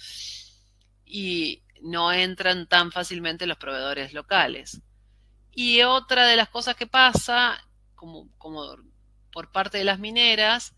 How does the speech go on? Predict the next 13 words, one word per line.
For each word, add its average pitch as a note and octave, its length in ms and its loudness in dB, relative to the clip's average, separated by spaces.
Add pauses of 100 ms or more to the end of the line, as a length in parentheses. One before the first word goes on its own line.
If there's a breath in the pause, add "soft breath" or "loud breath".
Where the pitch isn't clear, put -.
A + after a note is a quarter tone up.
(280)
es F#3+ 160 -6
que F3+ 220 -8
cuando F3+ 220 -6
hacen A#3 260 -6
políticas G#3+ 580 -2
de F#3+ 60 0
desarrollo G3 460 -2
de F#3+ 40 -4
proveedores G3+ 380 -4
locales, A3 500 0
son F3+ 240 -12
proveedores F3 380 -6
locales F3+ 560 -2